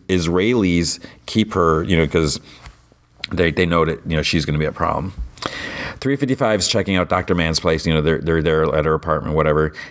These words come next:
Doesn't look like she's been there in a while 'cause, you know, York's kinda looking around like a coffee cup. It's, like, dried up, you know, remnants of coffee at the bottom. I think there's, like, some strawberries that, like, mold and, and stuff like that. And,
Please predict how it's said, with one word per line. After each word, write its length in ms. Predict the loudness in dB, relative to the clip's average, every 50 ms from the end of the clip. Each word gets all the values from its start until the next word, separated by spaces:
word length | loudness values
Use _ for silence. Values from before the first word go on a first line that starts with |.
| -4
Doesn't 260 | -2 -2 0 0 2
look 140 | 0 2 0
like 100 | 0 0
she's 220 | 0 0 0 0 0
been 200 | 0 0 0 2
there 260 | 2 2 2 2 0
in 100 | 0 0
a 60 | 0
while 200 | 2 2 0 0 0
'cause, 280 | -2 -2 -4 -4 -6 -8 -4
you 120 | 0 0
know, 40 | 2
York's 440 | 2 2 2 2 2 0 0 -4 -4
kinda 180 | -2 -2 0 0
looking 240 | 0 0 0 0
around 160 | 0 2 2 0
like 140 | -2 -2
a 40 | -4
coffee 320 | -6 -4 -2 -2 0 -2 -2
cup. 200 | 0 0 0 0
It's, 80 | 0
like, 180 | 0 0 -2 -4 -6
dried 380 | -4 -2 0 2 2 2 2 2
up, 200 | 0 0 -2 -6 -6 -2
you 80 | 0
know, 160 | 0 0 0 -2 -4
remnants 540 | -4 -2 0 2 2 2 2 2 0 0 0
of 60 | 0
coffee 300 | 0 0 0 0 0 0
at 60 | 0 0
the 60 | 0
bottom. 440 | 2 2 2 2 2 0 0 -2 -4 -8 -14 -16 -18 -18 -10 -8
I 60 | -4
think 160 | -2 0 0 2
there's, 200 | 2 0 2 2
like, 260 | 0 0 -2 -4 -12 -20 -20 _ _ -18 -10 -6
some 180 | -4 -2 0 0
strawberries 680 | 0 0 2 2 2 2 4 4 4 4 4 4 2 2
that, 100 | 0 0
like, 160 | 0 0 2
mold 380 | 2 2 2 4 4 4 2 2
and, 140 | 0 -2 -2
and 120 | -4 -2
stuff 200 | -2 -2 0 0
like 160 | 0 0 0 0
that. 340 | 0 0 0 0 -4 -8 -14 -20 -20 -20 -20 -20 -20 -20 -20 -20 -8 -2 0
And, 260 | 2 2 2 2 0